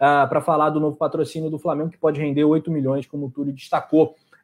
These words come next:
Ah, bom, produção, se tiver possibilidade, audiência rotativa e tal, tiver como jogar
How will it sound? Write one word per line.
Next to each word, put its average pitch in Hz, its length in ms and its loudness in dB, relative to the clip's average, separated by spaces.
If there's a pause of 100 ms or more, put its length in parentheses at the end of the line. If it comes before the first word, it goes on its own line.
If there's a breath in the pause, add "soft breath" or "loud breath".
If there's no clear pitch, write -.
Ah, 151 300 4
bom, 190 340 6
produção, 160 640 0
se - 240 -10
tiver 226 200 -2
possibilidade, 160 640 -4
audiência 135 280 -6
rotativa 127 480 -10
e 107 60 -10
tal, 151 140 -6
tiver 156 160 -8
como 160 180 -8
jogar 139 460 -2